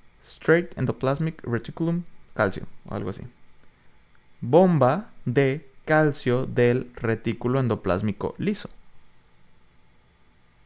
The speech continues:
Straight. Ah, eso es lo que significa bomba cerca. Sí, y recuerda que es un tipo de transporte, bueno, también se le llama calcio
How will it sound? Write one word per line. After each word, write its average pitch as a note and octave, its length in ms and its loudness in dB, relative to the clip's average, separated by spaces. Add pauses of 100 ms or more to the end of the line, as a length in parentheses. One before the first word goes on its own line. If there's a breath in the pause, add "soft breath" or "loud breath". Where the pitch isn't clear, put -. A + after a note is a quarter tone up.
(400)
Straight. - 360 -6 (2000 loud breath)
Ah, G3 280 4
eso F#3+ 120 2
es G3 40 2
lo F#3+ 60 4
que F3+ 80 -2
significa E3+ 300 2
bomba F3 240 4
cerca. F3+ 260 -2
Sí, - 200 -2
y D3 100 4
recuerda E3+ 580 6
que D3 140 6
es D3 160 2
un F3 180 6
tipo G3+ 400 0
de D3+ 140 4
transporte, D#3 960 2 (640 soft breath)
bueno, A2+ 180 2
también A2+ 220 2
se B2+ 80 -2
le A#2+ 60 4
llama A#2+ 220 0
calcio B2+ 440 2